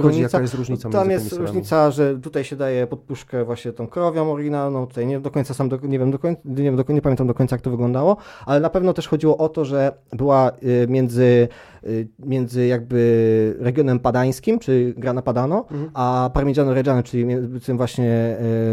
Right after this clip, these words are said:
Speaker 2: y, regionem Reggio, była po prostu gruba granica i nie można było między sobą towarów przekładać, tak? Dlatego jedni i drudzy mają bardzo podobny ser, ale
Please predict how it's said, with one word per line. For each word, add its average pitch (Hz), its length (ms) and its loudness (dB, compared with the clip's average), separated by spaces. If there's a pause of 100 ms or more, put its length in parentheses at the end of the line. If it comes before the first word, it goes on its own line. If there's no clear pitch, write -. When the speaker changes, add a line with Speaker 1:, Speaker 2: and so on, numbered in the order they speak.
(480)
Speaker 2:
y, 123 60 -10
regionem 120 280 -2
Reggio, 131 360 -2 (460)
była 147 220 2
po 147 80 -18
prostu 139 440 -4 (420)
gruba 147 240 0
granica 156 440 2
i 143 60 -2
nie 139 80 2
można 131 200 0
było 127 240 4
między 120 160 -4
sobą 120 180 -2
towarów 120 340 -2
przekładać, 101 500 -8
tak? 120 240 -16
Dlatego 120 420 -4
jedni 131 200 0
i - 20 -4
drudzy 120 180 -4
mają 123 160 -2
bardzo 120 160 -2
podobny 127 260 -8
ser, 233 300 -8
ale 165 260 0